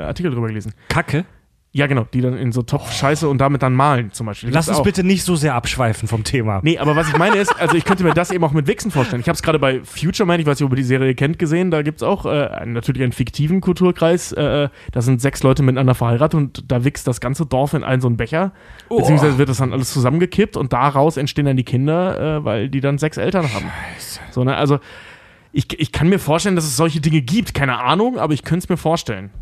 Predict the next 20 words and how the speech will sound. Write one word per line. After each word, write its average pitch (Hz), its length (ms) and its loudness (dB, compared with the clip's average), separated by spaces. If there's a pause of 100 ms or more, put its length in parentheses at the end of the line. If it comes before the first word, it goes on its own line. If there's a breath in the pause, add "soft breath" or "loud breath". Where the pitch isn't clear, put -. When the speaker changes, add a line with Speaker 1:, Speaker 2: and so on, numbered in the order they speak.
(220 soft breath)
Speaker 2:
Also 143 280 0
ich 254 200 -2
persönlich 214 480 0
glaube, 185 500 2 (260)
dass 135 180 0
die 151 220 -2
wirkliche 185 380 -2 (140)
mechanische 170 600 0
Technik, 110 540 -2 (500 soft breath)
der - 80 4
mechanische 185 640 2
Vorgang 156 760 2
des 143 340 0 (160)
Onanierens, 139 600 4
des - 260 -6
Runterholens, 98 840 2 (920 loud breath)
ich 127 180 -2
glaube, 190 300 4
dass - 380 -4
der 190 440 4